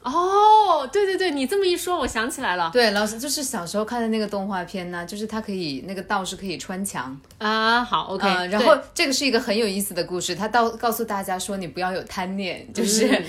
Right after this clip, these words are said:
Speaker 2: 后来马思唯有一首歌曲叫做《崂山道士》。
Speaker 1: <laughs> 然后我，好，我回-，说回我为什么要去，不是因为崂山道士，然后，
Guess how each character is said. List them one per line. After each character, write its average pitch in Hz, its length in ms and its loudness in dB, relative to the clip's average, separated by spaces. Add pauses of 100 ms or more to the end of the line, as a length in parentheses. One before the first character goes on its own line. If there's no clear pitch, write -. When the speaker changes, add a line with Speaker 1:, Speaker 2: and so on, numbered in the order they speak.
(160)
Speaker 2:
后 - 160 4
来 240 120 6
马 202 180 2
思 - 200 0
唯 208 280 2
有 175 140 -2
一 160 80 -2
首 190 200 -2
歌 240 180 0
曲 202 280 0
叫 202 160 0
做 214 140 4 (120)
《崂 160 240 -4
山 - 260 -2 (180)
道 240 80 0 (140)
士》。 - 280 -8 (400)
Speaker 1:
<laughs> 403 640 -4 (320)
然 254 180 4
后 339 300 2 (280)
我， 294 180 4 (380)
好， 240 200 2
我 262 160 6
回-， 269 240 -2
说 302 220 4
回 285 160 4
我 269 180 4
为 202 140 4
什 185 120 0
么 240 140 0
要 247 180 2
去， 247 160 -4
不 214 160 -4
是 294 80 -2
因 262 80 -2
为 254 120 0
崂 185 160 2
山 226 200 -2
道 208 200 2
士， 185 240 -6
然 185 160 -4
后， 240 240 0